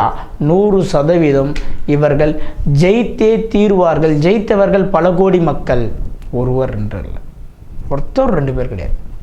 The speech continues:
பல கோடி பேர் ஜெயிச்சிருக்காங்க. இன்னைக்கு நன்றி கடன் செலுத்துறதுக்காக other ஸ்டேட்ல இருந்தெல்லாம் அங்க வருவாங்க. அதனால்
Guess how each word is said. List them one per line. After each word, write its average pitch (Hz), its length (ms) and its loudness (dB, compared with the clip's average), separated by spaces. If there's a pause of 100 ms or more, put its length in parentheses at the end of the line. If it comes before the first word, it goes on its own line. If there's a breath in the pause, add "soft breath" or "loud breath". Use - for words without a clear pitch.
(160)
பல 240 260 2
கோடி 202 260 2
பேர் 185 200 0
ஜெயிச்சிருக்காங்க. 143 580 -4 (1900 loud breath)
இன்னைக்கு 285 420 4
நன்றி 233 300 2
கடன் 202 260 0
செலுத்துறதுக்காக 180 680 0 (300)
other 262 200 4 (100)
ஸ்டேட்ல 185 320 2
இருந்தெல்லாம் 139 300 2
அங்க 113 80 -2
வருவாங்க. 85 400 -4 (1000 loud breath)
அதனால் 165 580 0